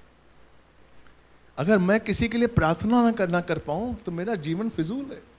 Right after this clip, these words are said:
मुझे ये जीवन परमेश्वर ने क्यों दिया है?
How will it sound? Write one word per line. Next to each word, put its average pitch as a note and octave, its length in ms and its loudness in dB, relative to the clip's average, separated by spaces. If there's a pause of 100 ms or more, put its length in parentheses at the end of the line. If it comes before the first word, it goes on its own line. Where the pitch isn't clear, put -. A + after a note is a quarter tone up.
(3500)
मुझे E3+ 240 2
ये B3 80 4
जीवन G3 300 2
परमेश्वर G#3+ 440 -2
ने B3+ 100 -4
क्यों B3+ 280 -2
दिया C4 180 0
है? G#3 240 -4